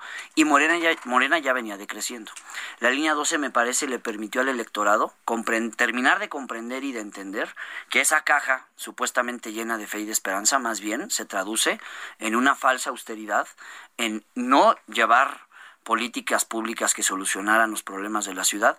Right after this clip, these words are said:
Y hoy el reto que tiene la oposición, que además hay que decir, la composición del Congreso de la ciudad cambió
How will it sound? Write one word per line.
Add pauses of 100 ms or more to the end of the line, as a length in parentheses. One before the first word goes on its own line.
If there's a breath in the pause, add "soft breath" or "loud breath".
(280 loud breath)
Y
hoy
el
reto
que
tiene
la
oposición,
que
además
hay
que
decir, (340 loud breath)
la
composición
del
Congreso
de
la
ciudad
cambió